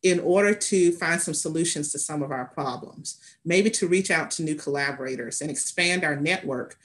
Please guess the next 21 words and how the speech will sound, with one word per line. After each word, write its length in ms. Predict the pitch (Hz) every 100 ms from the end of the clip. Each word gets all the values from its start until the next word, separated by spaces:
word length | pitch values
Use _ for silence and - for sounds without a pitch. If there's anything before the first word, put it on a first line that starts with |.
| - -
so 260 | - 170
that 180 | 160 147
we 200 | 151 185
can 240 | 190 190 165
have, 680 | - 185 175 160 147 147 - _ _ -
uh, 280 | 143 131 120 -
more 320 | 143 180 185
interdisciplinary, 1700 | 180 180 - - 170 160 - 143 175 185 175 165 151 156 147 143 147 - _ _ _ _
uh, 160 | 131 127 -
teams 540 | - 285 233 151 - -
to 80 | 208
address 480 | 170 190 226 233
some 180 | - 208
of 60 | 190
these 220 | 175 165
major 680 | 151 165 185 185 175 165 165 _ -
environmental 600 | 156 151 151 156 156 143
challenges 640 | - 147 139 135 139 131
that 140 | 135 -
we're 160 | 139
facing. 560 | - 135 131 - -